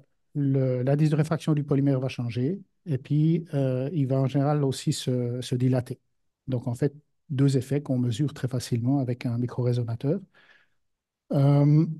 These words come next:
donc, dans les, dans les cav-, cavités Fabry-Pérot, ben, on injecte du polymère à, à l'intérieur, comme vous le voyez ici. Puis quand le gaz, euh, est, est en présence, ben, il va,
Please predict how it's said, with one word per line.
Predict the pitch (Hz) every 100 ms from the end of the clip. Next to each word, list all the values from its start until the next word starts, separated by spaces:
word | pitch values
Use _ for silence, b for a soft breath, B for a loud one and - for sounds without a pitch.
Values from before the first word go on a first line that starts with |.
| -
donc, | 139 139 139 131 - - _
dans | 147 147
les, | 151 156 165
dans | 165 160
les | 156
cav-, | 156 143 - _ _
cavités | 151 143 151
Fabry-Pérot, | 151 135 143 131 151
ben, | 143
on | 123 127
injecte | 131 127 147 147 -
du | 127
polymère | 127 131 127 131 123
à, | 123 120 147
à | 131
l'intérieur, | 123 131 120 165 214
comme | 139 127
vous |
le | 123
voyez | 120 120 120
ici. | 117 - 254 - _ _ _ _ _
Puis | -
quand | 139 127
le | 127
gaz, | 127 127 135 120
euh, | 117 127 131 _ _ _ _ _ _ _
est, | 135 120 127 -
est | 139 135 135
en |
présence, | 120 123 120 147 147
ben, | 127
il | 123
va, | 117 117